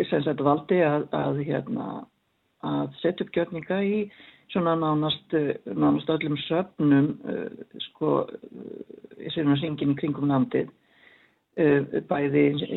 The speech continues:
hérna, eins og Safnasafninu á Svalbarðsströnd og, eh, sem sagt, eh, við byrjum á Listasafninu á Akureyri, svo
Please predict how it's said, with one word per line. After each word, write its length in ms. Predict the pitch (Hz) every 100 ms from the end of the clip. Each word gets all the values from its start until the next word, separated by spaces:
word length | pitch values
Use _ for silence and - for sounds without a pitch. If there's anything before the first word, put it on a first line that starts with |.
| 156
hérna, 560 | 147 139 139 139 143 135
eins 160 | 151 143
og 80 | 135
Safnasafninu 1080 | - 139 143 147 147 143 147 139 - 147 - - -
á 320 | 147 - - - - -
Svalbarðsströnd 840 | - 135 139 139 - - 139 _ - _ _ _ _ _ - 143
og, 380 | 131 131 131 -
eh, 240 | - - - -
sem 180 | - 147 139
sagt, 280 | 127 - 139
eh, 140 | 135 147
við 120 | 139
byrjum 440 | 147 147 151 147
á 60 | 143
Listasafninu 720 | 139 - 151 156 147 151 151
á 60 | 151
Akureyri, 420 | - 165 156 156
svo 160 | 147